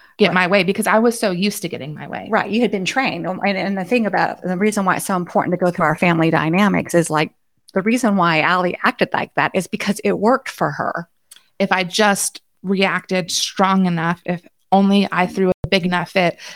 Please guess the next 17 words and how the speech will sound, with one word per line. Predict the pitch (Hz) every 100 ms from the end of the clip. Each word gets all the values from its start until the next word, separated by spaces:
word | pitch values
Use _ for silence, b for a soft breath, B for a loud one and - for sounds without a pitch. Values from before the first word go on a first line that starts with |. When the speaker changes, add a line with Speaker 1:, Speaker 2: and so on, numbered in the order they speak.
| B
Speaker 1:
eventually | 202 180 208 233 220 180 165 147 214 -
she | - 196
would | 165
give | - 160
in. | 147 208 202 _ _ -
Speaker 2:
Right. | 190 - - - -
And | 175
so | 185 170 170
I | 180
would | 190
want | 180 180
the | 175
peace | - 208 165 - -
over | 175 165 170
the, | 170 175 -
the | 175
conflict. | - 160 160 165 165